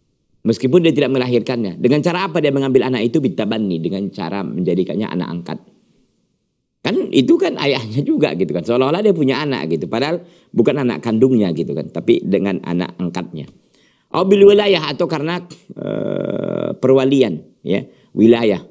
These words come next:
ya. Eh, au bi ghairi dzalika, atau yang lain-lain lagi. Biasanya kan kalau, apa namanya ini, paman gitu kan. Paman abang ayah atau adik ayah,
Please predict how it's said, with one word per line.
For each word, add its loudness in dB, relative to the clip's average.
ya. -4
Eh, -12
au 4
bi 6
ghairi 6
dzalika, 0
atau -2
yang 0
lain-lain -4
lagi. -12
Biasanya 0
kan -4
kalau, 0
apa -4
namanya 0
ini, -2
paman -4
gitu -4
kan. -6
Paman -2
abang -4
ayah 0
atau -6
adik -4
ayah, -2